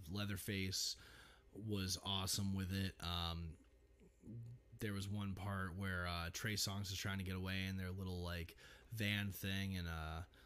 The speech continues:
Leatherface pops out, slices one of the tires, and, you know, tears that up, and then the dude just keeps driving away, and then all of a sudden the van flips over, and that's pretty, that's pretty cool. Um, but just,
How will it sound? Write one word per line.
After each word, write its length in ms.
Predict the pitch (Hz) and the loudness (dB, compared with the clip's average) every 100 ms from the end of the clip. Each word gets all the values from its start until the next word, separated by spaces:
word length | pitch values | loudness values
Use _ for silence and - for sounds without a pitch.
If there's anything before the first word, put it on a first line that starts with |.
| - | -4
Leatherface 440 | 107 101 110 104 | 0 0 2 2
pops 340 | - 107 104 - | 0 0 2 4
out, 160 | 95 | 4
slices 480 | - - 98 98 110 | 4 4 4 4 2
one 140 | 98 95 | 2 0
of 60 | |
the 60 | 92 | 0
tires, 760 | 98 92 90 90 90 98 - - - - - - - | 0 2 4 4 2 2 0 -2 -12 -14 -14 -14 -10
and, 240 | - 87 90 - | -4 -2 -4 -4
you 80 | 110 | -4
know, 200 | 73 82 92 - - | -2 -2 -6 -10 -6
tears 340 | - 113 104 101 | 0 2 2 4
that 180 | 95 | 4
up, 220 | 98 95 98 | 4 2 2
and 100 | 95 | 0
then 180 | 92 | 2
the 80 | 90 | 0
dude 240 | 87 98 92 | -2 -2 0
just 180 | 87 - | -2 -2
keeps 260 | 98 95 | -2 -2
driving 380 | - 101 95 95 | 0 2 2 2
away, 220 | 95 92 | 2 2
and 80 | 95 | 2
then 60 | 90 | 2
all 80 | 90 | 2
of 40 | |
a 20 | |
sudden 160 | - 95 | 2 2
the 60 | |
van 300 | 92 90 90 | 2 0 0
flips 280 | 98 98 92 | 0 -2 0
over, 300 | 95 90 90 | 0 0 0
and 160 | 90 90 - | -2 -2 -2
that's 220 | 180 - | -2 -2
pretty, 360 | - 147 113 | 0 2 4
that's 200 | 95 98 | 2 0
pretty 220 | - - - | -2 -6 -6
cool. 340 | - 69 85 - - - - - 131 | -6 -4 -6 -8 -14 -14 -14 -4 2
Um, 420 | 120 107 95 90 - - - - - - - - - | 4 4 4 0 -4 -18 -20 -20 -20 -20 -16 -16 -12
but 340 | 104 123 113 87 | 0 2 2 0
just, 340 | - - - | 2 2 0